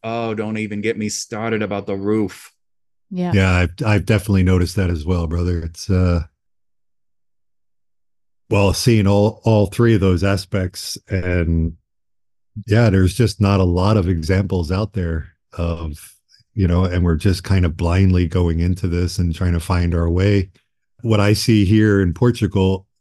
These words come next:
Speaker 3: in Spain and Portugal, has become such a,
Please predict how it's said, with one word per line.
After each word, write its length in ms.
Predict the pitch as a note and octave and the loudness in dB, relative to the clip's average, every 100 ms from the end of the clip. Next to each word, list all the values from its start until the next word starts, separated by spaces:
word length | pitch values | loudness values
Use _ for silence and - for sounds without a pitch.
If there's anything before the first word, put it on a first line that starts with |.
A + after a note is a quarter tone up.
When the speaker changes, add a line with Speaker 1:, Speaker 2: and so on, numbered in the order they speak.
| - | -10
Speaker 3:
in 400 | G#2 F2+ F2 E2+ _ _ - | -6 -4 -4 -6 _ _ -12
Spain 500 | - - G2+ G#2 G2+ | -10 -4 2 4 4
and 140 | F#2 | 2
Portugal, 580 | G2+ G2+ G2 F#2 F2+ E2+ | 0 -2 -2 -4 -2 -4
has 120 | E2+ | -6
become 520 | - F#2+ G2 F#2 F2 E2 | -6 -4 0 2 0 -2
such 280 | - F#2 | -2 -2
a, 340 | G2 F2 E2+ | 0 0 -2